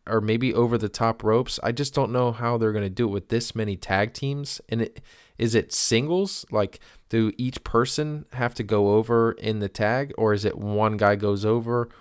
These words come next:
or one guy gets pinned and that tag team's out? Um, hopefully they kinda go over,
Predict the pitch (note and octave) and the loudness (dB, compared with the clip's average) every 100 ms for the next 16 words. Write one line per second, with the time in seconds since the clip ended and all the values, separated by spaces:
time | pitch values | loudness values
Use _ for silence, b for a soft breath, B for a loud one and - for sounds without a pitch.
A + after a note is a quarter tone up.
0 | B G#2+ G2 G2+ G#2 G2+ G2 G2+ - A#2 | B -2 2 2 2 0 0 -4 -4 -2
1 | A2+ G#2 F#2 D#2+ - G2 G2 F#2+ - A2 | 0 -2 -4 -6 -4 -4 -4 -10 -2 0
2 | D3+ D3+ - B B B B B - - | 2 0 -8 B B B B B -8 -4
3 | F#2+ G2 G2 F#2+ F#2+ _ B B B B | -2 -4 -6 -8 -10 _ B B B B
4 | B A#2 - A2 G2+ G2 F#2+ F#2+ G#2+ G2+ | B -2 2 2 4 2 0 0 -2 -2
5 | F#2 G2+ G2 G2 F#2+ F#2 G2 F#2+ F#2 F#2 | -2 0 2 2 0 -2 -2 -2 -2 -2
6 | F#2 | -6